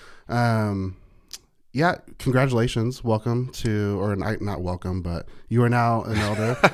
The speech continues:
Speaker 1: Um, it's funny 'cause I was thinking, I'm like, "Oh, he has a good, uh, elder class." I was kinda equating it to, like, Hall of Fame class, not calling you guys Hall of Famers, but
Speaker 2: Yeah, yeah,
Speaker 1: you have a
Speaker 2: definitely
Speaker 1: good
Speaker 2: not.
Speaker 1: class with, uh,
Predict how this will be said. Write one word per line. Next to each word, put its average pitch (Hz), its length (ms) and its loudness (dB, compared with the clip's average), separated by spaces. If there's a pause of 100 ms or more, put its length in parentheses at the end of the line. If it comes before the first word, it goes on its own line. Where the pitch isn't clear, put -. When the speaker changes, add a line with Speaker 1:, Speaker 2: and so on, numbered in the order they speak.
(140)
Speaker 1:
Um, 127 480 6
it's 139 180 4
funny 147 160 6
'cause 127 140 2
I 131 140 6
was 120 140 2
thinking, 131 220 4
I'm 120 120 4
like, 110 200 0
"Oh, 151 160 -2
he 147 120 2
has 226 100 0
a 143 80 4
good, 120 240 4
uh, 95 240 0 (120)
elder 120 220 0
class." - 540 -6
I 98 60 -4
was 113 100 -4
kinda 117 300 2
equating 110 400 0
it 104 80 -4
to, - 100 -8
like, 95 140 -4
Hall 104 140 0
of 92 60 -6
Fame 101 200 -2
class, - 500 -6
not 101 320 -2
calling 98 220 -2
you 90 80 -2
guys 90 160 -4
Hall 85 140 -8
of - 60 -10
Famers, 90 460 -8
but - 240 -6 (160)
Speaker 2:
Yeah, 95 80 -4
yeah, 80 60 -4
Speaker 1:
you 71 60 -6
have - 20 -6
a - 120 -6
Speaker 2:
definitely 262 220 2
Speaker 1:
good 170 140 6
Speaker 2:
not. - 60 -4
Speaker 1:
class 165 300 4
with, 113 120 0
uh, 104 280 2